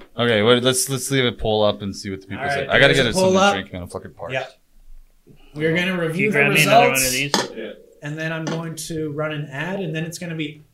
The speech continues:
Speaker 2: up to you
Speaker 3: Yeah.
Speaker 2: at home to give us a last topic to debate.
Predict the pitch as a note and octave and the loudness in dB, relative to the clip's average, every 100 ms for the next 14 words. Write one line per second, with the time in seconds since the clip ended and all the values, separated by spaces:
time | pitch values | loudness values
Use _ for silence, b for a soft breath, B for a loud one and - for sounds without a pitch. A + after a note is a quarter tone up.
0 | - D#3+ - D#3 C#3 D3 G3+ B3 - C#3 | -6 -6 -6 -8 -6 -2 0 0 2 4
1 | C3+ B2 A#2 D3 G#3+ - F3+ D#3 F3 F3+ | 4 4 2 -2 -4 -6 -6 -6 -4 -2
2 | F3+ - C#3 D3+ D#3+ F3 - - F3+ D#3 | -4 -4 -8 -6 -4 -4 -4 2 2 2
3 | D3 C#3 - D#3+ C3 A#2+ G#2+ B2+ C3 - | 0 -2 -4 -8 -8 -10 -12 -8 -10 -12
4 | - | -18